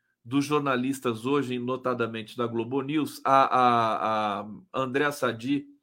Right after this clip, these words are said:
que eu gosto da Andréa Sadi, assim, eu acho que ela conduz bem os programas, mas ela insistiu de tal maneira com o César Bittencourt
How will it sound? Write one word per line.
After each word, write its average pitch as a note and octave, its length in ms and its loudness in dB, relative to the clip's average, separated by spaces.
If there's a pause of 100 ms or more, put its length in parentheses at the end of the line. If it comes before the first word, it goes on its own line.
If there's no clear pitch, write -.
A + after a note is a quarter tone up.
(800)
que - 80 -8
eu A#4+ 80 0
gosto B3 480 8
da C#3 120 -2
Andréa A#2 280 0
Sadi, G#2+ 360 -6
assim, G#2 160 -8
eu A2+ 40 -4
acho A#2+ 140 -8
que - 40 -6
ela D#3 120 -2
conduz C#3+ 500 -4
bem C3 360 -2
os A#2+ 100 -6
programas, B2 400 -8 (500)
mas D3+ 260 6
ela G#3+ 180 6
insistiu G3+ 800 -2
de D#3 160 -4
tal F#3+ 360 6
maneira C#3 600 2
com C#3+ 300 -4
o F3+ 60 -2
César C3+ 400 0
Bittencourt B2 680 -6